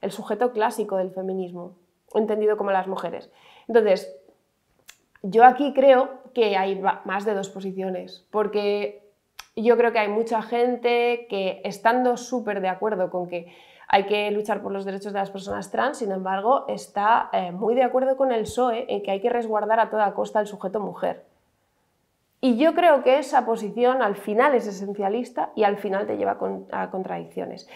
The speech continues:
Y al final te lleva a tener que poner un límite en algún sitio y excluir a alguien. Y al final, mm,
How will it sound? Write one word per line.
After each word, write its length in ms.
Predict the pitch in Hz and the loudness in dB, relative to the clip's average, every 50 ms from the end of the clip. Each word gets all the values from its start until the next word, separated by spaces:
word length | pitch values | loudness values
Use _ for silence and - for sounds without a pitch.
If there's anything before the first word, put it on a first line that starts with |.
| - - _ | -20 -6 _
Y 80 | 226 | 4
al 100 | 220 214 | 4 4
final 400 | 208 208 226 220 254 294 320 269 | 4 0 0 2 2 2 2 2
te 100 | - 247 | 2 2
lleva 200 | 233 233 240 254 | 4 6 6 6
a 40 | 247 | 6
tener 280 | 247 226 220 233 233 220 | 4 2 0 0 0 -2
que 80 | 214 | -2
poner 240 | 196 202 202 208 208 | -4 -2 -2 0 0
un 120 | 202 208 208 | 0 0 0
límite 280 | 226 240 226 202 190 | 0 0 0 0 -2
en 80 | 190 185 | -4 -4
algún 280 | 185 180 190 220 226 | -4 -4 -4 -4 -4
sitio 280 | 220 240 226 226 302 339 - | -4 -6 -6 -4 -4 -4 -2
y 100 | 220 208 | -4 -6
excluir 420 | 196 208 - 208 185 185 190 190 | -6 -6 -4 -2 0 0 0 0
a 80 | 185 180 | 0 0
alguien. 320 | 180 180 175 175 175 175 - | 0 -2 -2 -2 -2 -2 0
Y 100 | 202 202 | 4 4
al 140 | 196 196 | 4 2
final, 440 | 196 - 220 220 240 262 311 330 - - - | 2 -6 -4 0 2 2 2 0 -2 -10 -12
mm, 840 | - 214 208 196 190 190 190 185 185 185 185 185 185 185 185 185 | -10 -8 -6 -4 -4 -4 -4 -6 -6 -8 -8 -8 -8 -8 -10 -10